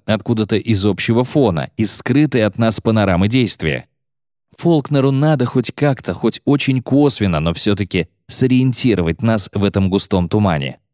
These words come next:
Нам дают понять, что рассказчик, у которого сознание ребенка и который ведет себя как ребенок, на самом деле вовсе не ребенок. Ему без малого тридцать три года. Более того, сегодня у него день рождения,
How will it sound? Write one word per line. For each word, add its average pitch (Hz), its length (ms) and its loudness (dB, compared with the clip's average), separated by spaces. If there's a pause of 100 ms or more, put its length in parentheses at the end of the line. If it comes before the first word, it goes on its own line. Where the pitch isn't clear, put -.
(500)
Нам 104 240 2
дают 98 300 2
понять, 107 520 0
что - 240 -4
рассказчик, 151 720 0 (100)
у 87 120 -2
которого 95 380 0
сознание 92 560 0
ребенка 107 480 0
и 78 100 0
который 98 380 0
ведет 107 420 0
себя 85 240 0
как 82 200 -6
ребенок, 107 460 2 (320)
на 104 160 2
самом 170 320 2
деле 165 240 4
вовсе 147 360 2
не 165 240 4
ребенок. 85 580 0 (180)
Ему 92 360 0
без 131 200 0
малого 117 380 2
тридцать 113 400 -2
три 139 140 0
года. 123 420 0 (260)
Более 101 480 2
того, 69 320 -2 (300)
сегодня 185 500 2
у 190 60 4
него 156 240 4
день 131 220 2
рождения, 85 640 0